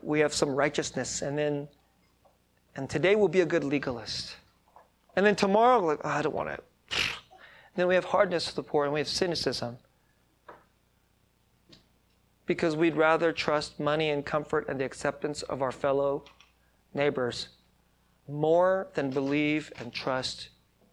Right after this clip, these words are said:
in the kingdom you offer us, the riches you offer us. Please forgive us. And thank you that you would first have mercy on us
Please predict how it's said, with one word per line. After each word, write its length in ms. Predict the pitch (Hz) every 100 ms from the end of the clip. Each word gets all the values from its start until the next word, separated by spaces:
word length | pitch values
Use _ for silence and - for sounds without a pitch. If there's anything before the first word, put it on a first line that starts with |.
| _ _ _ _ _ _ -
in 80 | 135
the 80 |
kingdom 340 | 127 - 143 135
you 100 | 131
offer 300 | 117 - 120
us, 420 | 104 - - - _ _ _ _ _ _ _ _ _ _ _ _ _ _ _ - _ _ _ _ _
the 100 | 131
riches 400 | 131 135 127 -
you 80 | 127
offer 260 | 101 -
us. 360 | 117 - - - - _ _ _ _ 523 539 494 480 466 453 _ _ _ _ _ _ _ _ _ _ _ _ _ _ _ _ _ -
Please 140 | 185
forgive 360 | - 143 156 165
us. 400 | 175 - - - - - _ _ _ _ _ _ _ _ _ _ _ _ _ _ _ _ _ _ _
And 100 | 170
thank 300 | 160 185 196
you 80 | 196
that 140 | 160 175
you 140 | 170
would 120 | 147
first 240 | - 160 -
have 140 | 151
mercy 340 | 147 151 -
on 180 | 147 135
us 500 | 143 165 - - -